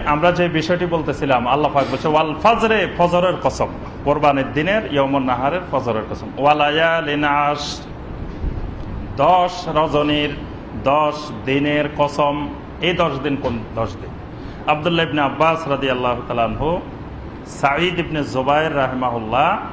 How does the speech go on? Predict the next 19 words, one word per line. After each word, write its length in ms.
এবং 180
মুজাহিদ 600
রাহিমাহুল্লাহ, 720
এরা 140
তিনজন 500
বড় 200
বড় 160
মুফাসসিরে 520
কোরআন। 360
তারা 260
তিনজনে 360
বলছেন, 380
"লায়ালিন 840
ওয়া 120
লায়ালিন 560
আশ, 600
আল 240
মুরাদু 560
বিহা 680